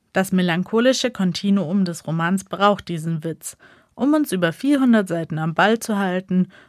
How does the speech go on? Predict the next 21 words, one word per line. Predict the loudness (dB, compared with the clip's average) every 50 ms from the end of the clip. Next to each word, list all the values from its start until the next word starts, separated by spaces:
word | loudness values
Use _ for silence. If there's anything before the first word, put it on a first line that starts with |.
| _ _
und | 0 2 2 2
den | 2 0 0
überfrachteten | 0 -2 -4 -8 -8 -6 -4 -2 -2 -2 -4 -6 -8 -4 -2 -2 -2
Charakteren | 0 0 0 0 0 -4 -4 _ -6 -4 -2 0 2 2 2
näher | 2 2 0 -2 -6 -10
zu | -14 -18 -18
kommen. | -12 -10 -8 -8 -8 -10 -12 -16 _ _ _ _ _ _ _ _ _ _ _ _ _ _ _ _
„Leerstellen, | -2 0 0 0 0 -2 -4 -4 -4 -2 -2 -2 -4 -6 -6 -6 0
nicht | 2 2 2 2 0 0
Löcher. | 0 0 0 0 -2 -8 -10 -10 -10 -12 -12 -16 _ _ _ _ _ _ _
Der | -2 -2 0 2
Weißraum | 2 4 4 2 2 -2 -6 -8 -6 -6 -4 -4 -4 -6 -8 -6
sorgt | -6 -6 -6 -6 -8
für | -8 -6
mehr | -4 -4 -4 -6
Spannung“, | -6 -8 -8 -8 -6 -6 -8 -8 -8 -10 -12 _ _ _ _ _ _ _ _ _
sagt | _ -4 -2 0 0 -2 -4 _ -8
Charles | -4 -2 -2 -2 -2 -4 -8 -6
Künstlervater | -2 0 0 0 0 -2 -4 -4 -2 -2 -4 -4 -2 -4
Rufus | -4 -4 -4 -6 -6 -10 -14 -14 -8
einmal. | -6 -4 -4 -4 -6 -8 -8 -8 -10 -12